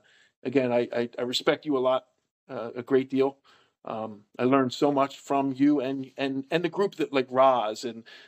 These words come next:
and some of the people that were there during those conversations. Amazing input. Everybody was always, you know, would offer their opinion, and it'd be so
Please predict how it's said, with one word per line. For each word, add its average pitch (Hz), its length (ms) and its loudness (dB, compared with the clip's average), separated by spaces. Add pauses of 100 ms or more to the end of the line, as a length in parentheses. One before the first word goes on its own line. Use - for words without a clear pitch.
and 123 160 -2
some 143 180 4
of 135 60 0
the 135 60 2
people 143 320 -4
that 123 120 -2
were 123 140 -2
there 131 320 0 (320)
during 147 180 4
those 135 160 2
conversations. 131 720 0
Amazing 151 720 0
input. 127 540 -2
Everybody 139 460 2
was 123 220 -4
always, 139 400 2 (380)
you 139 100 2
know, 123 220 2
would 139 180 2
offer 143 320 4
their 139 160 -2
opinion, 127 480 -6 (460)
and 131 160 2
it'd 139 100 4
be 139 80 -4
so 147 400 2